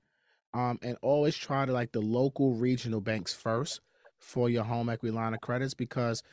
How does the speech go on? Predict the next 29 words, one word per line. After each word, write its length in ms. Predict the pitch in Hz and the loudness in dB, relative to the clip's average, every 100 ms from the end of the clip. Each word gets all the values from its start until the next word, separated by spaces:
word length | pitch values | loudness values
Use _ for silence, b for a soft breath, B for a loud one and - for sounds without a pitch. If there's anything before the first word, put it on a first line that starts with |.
| _ - | _ -4
your 100 | 110 | -4
credit 380 | - 165 175 151 | 2 2 2 2
union 500 | 151 147 147 147 - | 0 0 0 -2 -4
and 360 | - 120 120 113 | -6 -2 -2 0
your 140 | 113 | 0
local 540 | 113 127 143 143 135 120 | 2 2 0 2 0 2
regional 480 | 127 131 127 127 | 2 0 0 -2
bank 320 | 104 123 113 - _ b b b b _ _ _ 107 | 0 -2 -2 -6 _ b b b b _ _ _ -2
wants 400 | 131 143 - - | 0 0 -4 -2
the 140 | 123 | 0
local 360 | 113 131 127 117 | 4 2 2 0
business, 580 | 98 120 104 82 - - _ _ _ | 4 2 0 -4 -4 -6 _ _ _
right? 360 | 92 107 131 - _ | -4 0 -2 -4 _
And 100 | 113 | -2
they 80 | 120 | 0
want 280 | 120 127 131 | 2 0 0
that 200 | 139 - | -2 0
relationship. 720 | 113 120 127 110 - 80 - | 0 0 0 -4 -6 -8 -4
They 100 | 104 | -4
want 300 | 110 127 - | -2 -4 -2
you 40 | |
to 60 | 123 | -4
bring 300 | 101 120 120 | -2 -2 -2
over 240 | 117 107 101 | -2 0 -2
accounts 540 | - 131 110 - - - | -2 -2 -2 -4 -10 -8
and 120 | 98 - | -12 0
other 240 | 131 127 110 | 2 2 0
accounts. 420 | - 98 90 - b b b b | -2 -6 -6 -12 b b b b
So 460 | - 127 117 117 | 0 2 2 0